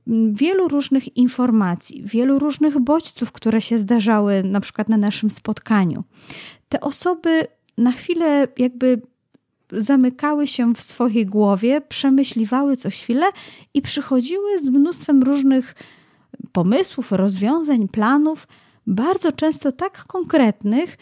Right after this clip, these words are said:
że aż byłam zaskoczona, jak w tak krótkim czasie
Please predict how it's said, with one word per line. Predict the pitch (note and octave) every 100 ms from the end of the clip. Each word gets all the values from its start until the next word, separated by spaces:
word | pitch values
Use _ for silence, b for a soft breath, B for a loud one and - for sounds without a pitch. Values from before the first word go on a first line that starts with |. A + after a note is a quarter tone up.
| b b b G#3+
że | A3+
aż | C#4 B3+ -
byłam | A3 B3+ D4+ C#4+
zaskoczona, | B3 - A#3+ D#4 D#4+
jak | C#4 F4+ -
w |
tak | - E4+ -
krótkim | - C#4+ - - A#3+
czasie | A#3+ B3 -